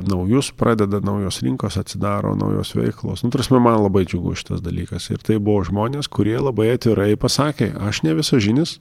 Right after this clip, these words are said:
aš nelabai žinau, kaip daryt, man stri-, man stringa, aš stringu, padėkit man."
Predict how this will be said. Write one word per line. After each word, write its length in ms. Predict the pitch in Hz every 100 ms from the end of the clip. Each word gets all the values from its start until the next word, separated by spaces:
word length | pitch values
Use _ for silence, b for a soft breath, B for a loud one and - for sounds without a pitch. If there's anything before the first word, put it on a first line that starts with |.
| -
aš 220 | 110 117 139
nelabai 360 | 135 127 135
žinau, 280 | 117 120 127
kaip 240 | - 113 107
daryt, 400 | 104 117 160 -
man 220 | 117 131
stri-, 400 | 120 - - 127
man 220 | 117 120
stringa, 500 | 107 - 113 139 151 117
aš 120 | -
stringu, 400 | - 110 101 127
padėkit 440 | - 110 107 -
man." 180 | 90 80